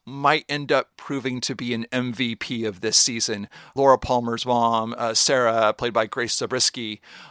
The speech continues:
we see her alone in her house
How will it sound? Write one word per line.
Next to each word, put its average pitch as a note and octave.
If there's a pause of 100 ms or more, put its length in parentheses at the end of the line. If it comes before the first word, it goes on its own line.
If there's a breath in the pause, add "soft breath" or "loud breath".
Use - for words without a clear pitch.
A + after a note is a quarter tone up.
(120)
we B2
see D#3+
her C3
alone B2+
in B2+
her B2
house G#2+